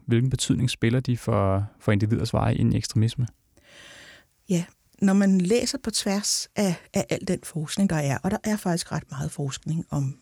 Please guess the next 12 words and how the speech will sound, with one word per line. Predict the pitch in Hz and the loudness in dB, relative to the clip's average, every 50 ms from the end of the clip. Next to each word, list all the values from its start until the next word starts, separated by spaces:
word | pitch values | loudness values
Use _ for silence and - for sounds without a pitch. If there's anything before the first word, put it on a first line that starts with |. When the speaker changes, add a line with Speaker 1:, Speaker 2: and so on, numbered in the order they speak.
| _ | _
Speaker 2:
om | - 175 165 | -2 -2 -2
gruppeniveauet | - - 165 170 156 175 170 165 156 151 151 - - 160 160 | 0 0 -2 0 2 2 2 0 0 -2 -4 -2 -2 -2 -2
her, | 156 143 - - - - - - - - - - - - | -2 -4 -6 -8 -16 -20 -20 -20 -20 -20 -20 -20 -12 -4
så | - - 254 | -2 0 0
er | 247 | 0
der | 247 - | 0 2
generel | 254 226 214 214 - 247 254 - | 2 4 4 2 0 -2 -4 0
enighed | 208 196 185 196 208 214 196 208 180 - | 0 2 2 2 2 2 2 0 0 0
om, | 156 160 - - - _ _ _ _ _ _ _ _ _ _ _ _ _ - - - | -2 -4 -4 -8 -14 _ _ _ _ _ _ _ _ _ _ _ _ _ -18 -12 -4
at | - 175 156 156 - - _ - | -2 -2 -2 -2 -4 -8 _ -10
gruppedynamikker | - - 196 202 247 233 - 208 185 185 180 160 165 170 175 180 175 - 208 214 | -2 0 0 2 0 0 2 2 4 4 4 4 4 4 4 2 2 0 -2 -2
eller | - - 143 135 139 | -2 -4 -4 -4 -6